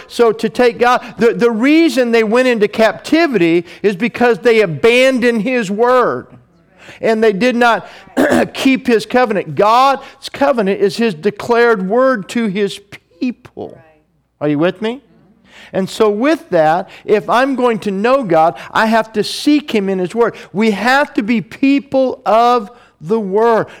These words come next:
not people of sermon. My, my, my only job as your pastor is to ignite a hunger in you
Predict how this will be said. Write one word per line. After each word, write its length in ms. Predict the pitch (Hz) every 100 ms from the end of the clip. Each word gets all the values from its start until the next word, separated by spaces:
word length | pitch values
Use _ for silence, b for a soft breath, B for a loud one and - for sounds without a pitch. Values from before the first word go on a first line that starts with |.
| -
not 380 | 233 277 -
people 500 | - 285 269 - 247
of 140 | 196 -
sermon. 500 | - 254 254 220 190 B B
My, 440 | 190 254 311 302
my, 200 | 208 240
my 300 | 214 269 285 214
only 440 | 269 311 311 302
job 840 | 175 208 247 294 226 156 160 160 _ b b b -
as 240 | 226 185
your 120 | 214
pastor 880 | 214 - 240 269 294 - - 190 196 B B B -
is 220 | 247 233
to 260 | - 269 254
ignite 520 | 233 196 214 254 277
a 200 | 202 226
hunger 580 | 208 - 269 311 311 254
in 200 | 208 180
you 340 | 175 190 214